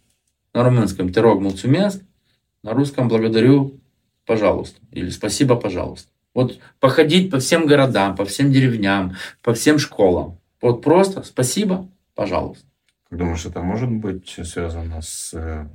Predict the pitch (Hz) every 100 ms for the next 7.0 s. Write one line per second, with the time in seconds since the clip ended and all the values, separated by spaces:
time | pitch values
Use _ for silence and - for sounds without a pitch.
0 | _ 80 78 - 82 - 78 76 76 78
1 | 73 71 69 _ - - _ - 73 71
2 | - 87 - 82 - - 76 80 82 80
3 | 76 73 85 92 - - 92 - 85 87
4 | 80 - 73 76 71 71 71 76 82 90
5 | - 80 - _ _ _ - 92 92 95
6 | 92 - - 80 82 131 147 139 131 127